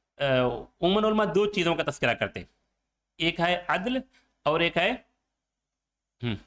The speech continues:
किसको मालूम है, फजल। एक लफ्ज़ है अदल, अल्लाह जिसको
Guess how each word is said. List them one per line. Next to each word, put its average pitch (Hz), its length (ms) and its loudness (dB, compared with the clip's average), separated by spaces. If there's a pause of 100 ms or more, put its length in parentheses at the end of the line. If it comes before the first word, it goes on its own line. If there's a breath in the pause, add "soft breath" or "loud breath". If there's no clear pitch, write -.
किसको 151 240 -4
मालूम 147 260 0
है, 190 140 -2 (1600)
फजल। 139 380 -2 (840)
एक 135 160 0
लफ्ज़ 165 220 0
है 170 200 0
अदल, 147 300 -2 (640 soft breath)
अल्लाह 185 380 0 (360)
जिसको 160 400 -2